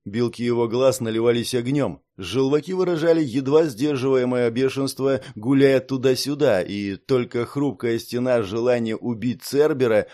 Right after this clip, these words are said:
пока спасала Уилла от неминуемой неоднократной смерти.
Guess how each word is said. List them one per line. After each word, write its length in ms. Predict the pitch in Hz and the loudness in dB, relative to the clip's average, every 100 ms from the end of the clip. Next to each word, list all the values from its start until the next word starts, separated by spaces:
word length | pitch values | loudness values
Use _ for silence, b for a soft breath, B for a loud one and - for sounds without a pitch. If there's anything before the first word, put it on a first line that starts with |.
| B | B
пока 320 | - 135 190 196 | -4 -2 0 -2
спасала 580 | - 175 - 156 165 | -2 -2 0 2 2
Уилла 400 | 175 156 139 127 | 2 2 2 2
от 260 | 117 120 117 | 2 2 -2
неминуемой 800 | 123 123 117 127 131 123 104 - | -2 0 0 0 0 0 -2 -6
неоднократной 960 | 107 135 127 113 135 135 135 117 - 135 | -2 2 4 4 2 0 2 2 0 -2
смерти. 560 | 135 151 90 - - | -2 -2 -4 -8 -20